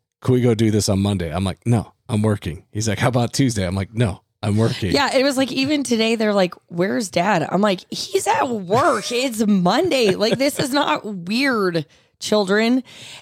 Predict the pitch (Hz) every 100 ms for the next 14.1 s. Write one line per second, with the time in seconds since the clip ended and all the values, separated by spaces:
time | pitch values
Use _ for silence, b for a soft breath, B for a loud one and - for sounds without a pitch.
0 | - 233 220 208 202 185 175 - - -
1 | 214 208 196 190 - 277 - 269 247 240
2 | - 240 240 233 214 196 - 202 185 175
3 | 196 226 - - 185 196 - 190 180 -
4 | - 180 190 202 202 226 214 190 185 -
5 | 180 185 170 160 - b b b 277 302
6 | 320 302 214 160 196 247 190 226 269 285
7 | 226 233 226 208 170 185 214 196 160 160
8 | 165 - _ _ _ 202 214 214 208 196
9 | 202 - 202 185 202 220 - 202 175 123
10 | 98 110 143 151 147 120 131 127 120 117
11 | 113 113 110 113 110 110 95 240 233 185
12 | 233 220 - 135 - 117 127 123 123 117
13 | - 117 120 117 113 110 - - 107 107
14 | 107